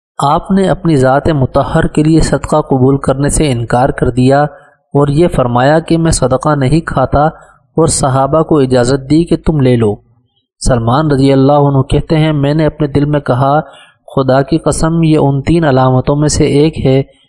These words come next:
میں واپس ہو گیا اور پھر کچھ جمع کرنا شروع کر دیا۔ جب آپ مدینہ تشریف لائے تو میں پھر حاضر خدمت ہوا اور عرض کیا کہ میرا دل چاہتا ہے کہ آپ کی خدمت میں کچھ پیش کروں۔ صدقہ تو آپ قبول نہیں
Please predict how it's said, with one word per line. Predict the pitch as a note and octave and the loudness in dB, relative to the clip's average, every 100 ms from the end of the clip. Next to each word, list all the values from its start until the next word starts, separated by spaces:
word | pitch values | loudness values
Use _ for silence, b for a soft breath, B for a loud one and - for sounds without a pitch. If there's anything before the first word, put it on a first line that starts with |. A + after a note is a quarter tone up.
| b _ | b _
میں | B2+ | -2
واپس | A#2 A#2 D#3+ D#3 | 0 0 0 0
ہو | D#3 D3+ | 0 0
گیا | D#3 D3+ | 2 2
اور | D3+ C#3 | 0 -2
پھر | - F3+ | -2 -2
کچھ | F3 F3 | 0 -2
جمع | D3 D3 D3 | -2 -2 -2
کرنا | D3 C#3+ D3 | -2 -2 -2
شروع | C#3+ - C3+ | -2 0 0
کر | C3 C3+ | 0 -2
دیا۔ | C3 C#3+ C#3 C#3 B B B _ _ _ | 0 2 2 0 B B B _ _ _
جب | D3 D#3 | 0 2
آپ | F3 E3 | 0 0
مدینہ | C#3 E3 G3 F#3+ | 0 2 2 0
تشریف | D#3+ - F#3+ F#3 | -2 0 -2 0
لائے | C#3+ D#3 E3+ | 2 2 2
تو | E3+ | 0
میں | D#3 D3+ | 0 -2
پھر | - E3+ | -2 -2
حاضر | - C3+ D3+ D3 | 0 2 2 0
خدمت | - C3+ D3 - | -2 -2 -2 0
ہوا | B2+ C#3+ D#3 F3 B B B B _ | 2 4 2 0 B B B B _
اور | C#3+ C3 | 0 2
عرض | - | 0
کیا | - C#3+ D3+ | -2 2 2
کہ | D#3 D#3 | 0 -2
میرا | C#3 C3+ | 0 0
دل | C3+ D3 | 0 0
چاہتا | D#3 D3+ C3 - D3 | 0 0 -2 0 0
ہے | D#3 F3+ - - | 2 0 -4 -4
کہ | C#3+ | 0
آپ | C3 C#3+ | 0 -2
کی | - F3+ | -2 -2
خدمت | D3 D#3 E3 D#3+ | -2 -2 -2 -2
میں | F3 | -4
کچھ | E3+ F3 - | -2 -4 -2
پیش | D#3+ D#3+ - | 0 0 0
کروں۔ | D3 A#2+ A2+ b b b b _ | -2 -2 -4 b b b b _
صدقہ | - C3+ - E3+ | -4 -2 0 -2
تو | E3+ D#3+ | 0 0
آپ | D3+ D3+ | 0 -2
قبول | C3 C3+ D3 | 0 2 2
نہیں | C#3 D#3 | 0 0